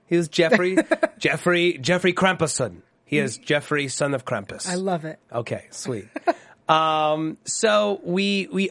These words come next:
Speaker 1: open with this, um, uh, car wash exploitation sequence.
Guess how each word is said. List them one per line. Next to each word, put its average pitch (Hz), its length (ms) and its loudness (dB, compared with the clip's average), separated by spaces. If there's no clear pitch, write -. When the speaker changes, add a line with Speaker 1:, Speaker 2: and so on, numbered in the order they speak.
Speaker 1:
open 151 680 2
with 165 460 0
this, 151 520 0
um, 135 540 2
uh, 135 320 2
car 208 420 2
wash 190 540 2
exploitation 170 1120 0
sequence. 117 880 -6